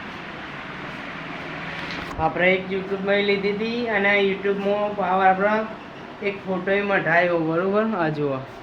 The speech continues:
આ બચપનનો ફોટો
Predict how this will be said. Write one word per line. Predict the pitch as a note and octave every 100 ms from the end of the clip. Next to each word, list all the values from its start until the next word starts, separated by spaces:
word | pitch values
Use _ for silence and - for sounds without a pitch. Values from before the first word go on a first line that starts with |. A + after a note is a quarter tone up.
| - - - - - - - - - - - - - - - - - - - - - - - - - - - - - - - - - - - - - - - - - E3
આ | E3
બચપનનો | F3 D#3+ G3 G3+ G#3 G3
ફોટો | G3+ G#3+